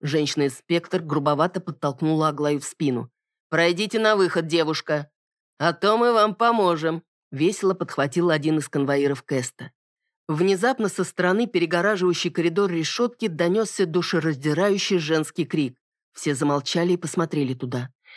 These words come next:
Кричали в одной из камер, и хоть толстые железные двери приглушали все звуки, Аглая была шокирована так, что её бросило в дрожь.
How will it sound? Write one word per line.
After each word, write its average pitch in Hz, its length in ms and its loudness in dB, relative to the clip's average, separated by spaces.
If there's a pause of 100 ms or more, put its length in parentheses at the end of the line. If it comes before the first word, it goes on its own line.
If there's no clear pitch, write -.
(160)
Кричали 254 440 0
в 220 60 2
одной 233 220 2
из 240 120 -6
камер, 156 380 0 (160)
и - 40 -10
хоть - 260 -2
толстые 202 360 0
железные 170 400 2
двери 170 280 2
приглушали 170 580 0
все 160 220 -2
звуки, 170 460 -2 (180)
Аглая 208 420 2
была 202 200 2
шокирована 185 600 0
так, - 320 -4
что - 180 0
её 180 180 2
бросило 180 480 0
в 170 60 -4
дрожь. 160 420 -2